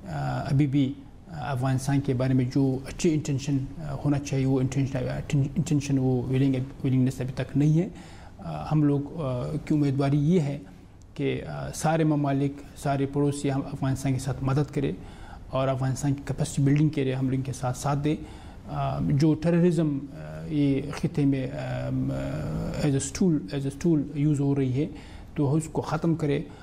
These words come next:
और बीच में, अ, भाईचारे की राबता रखें और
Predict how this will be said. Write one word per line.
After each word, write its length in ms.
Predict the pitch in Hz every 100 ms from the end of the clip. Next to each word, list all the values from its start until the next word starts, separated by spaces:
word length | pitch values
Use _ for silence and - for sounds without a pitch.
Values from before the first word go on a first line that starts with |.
| - -
और 440 | 143 135 135 139 -
बीच 380 | 147 175 180 156
में, 200 | 135 143 - - - - -
अ, 440 | 127 123 120 147 147
भाईचारे 460 | 139 156 - 139 143
की 140 | 143
राबता 300 | 139 135 147
रखें 520 | 131 127 139 180 - -
और 400 | 147 135 143